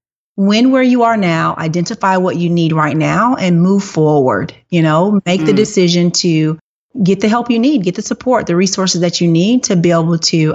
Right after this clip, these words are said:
Speaker 1: to be great, to be able to have a successful, whatever it is that you're doing, so that you'll look back and enjoy life. You'll be happy. You'll be, and you'll, you'll get the results. And so I'll just say, for sure, identify where you are, be clear with that, and then you move forward.
Speaker 2: Mm.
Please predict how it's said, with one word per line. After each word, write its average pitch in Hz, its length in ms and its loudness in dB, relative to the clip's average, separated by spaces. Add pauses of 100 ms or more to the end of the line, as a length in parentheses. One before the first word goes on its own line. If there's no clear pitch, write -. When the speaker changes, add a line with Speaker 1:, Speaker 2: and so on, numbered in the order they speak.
(120)
Speaker 1:
to 190 100 -2
be 202 120 0
great, 180 460 0
to 196 100 -4
be 190 160 2
able 185 200 0
to 185 120 0
have 180 220 -2
a 180 60 -4
successful, 180 520 -6
whatever 240 400 0
it 160 100 0
is 151 100 -2
that - 120 -4
you're 147 120 -2
doing, 139 440 -2 (380)
so 190 100 0
that 180 100 2
you'll 208 200 4
look 190 220 0
back 180 300 -2
and 151 120 0
enjoy 151 320 -2
life. 254 460 0
You'll 175 160 2
be 160 100 -2
happy. 269 380 -2
You'll 196 220 0
be, 165 140 -2
and 196 100 0
you'll, 240 320 -2
you'll 240 180 2
get 226 240 0
the 202 60 0
results. 143 540 -4 (440)
And 175 100 -2
so 202 100 0
I'll 196 160 2
just 196 220 -2
say, 160 400 -2 (140)
for 175 80 0
sure, 165 520 0 (300)
identify 190 380 2
where 180 140 2
you 175 180 0
are, 151 260 -2
be 165 160 -6
clear 175 300 -2
with 170 160 -2
that, 151 240 -2
and 160 100 0
then 151 160 0
you 151 80 0
move 143 160 -2
forward. - 500 -6 (640)
Speaker 2:
Mm. 165 460 0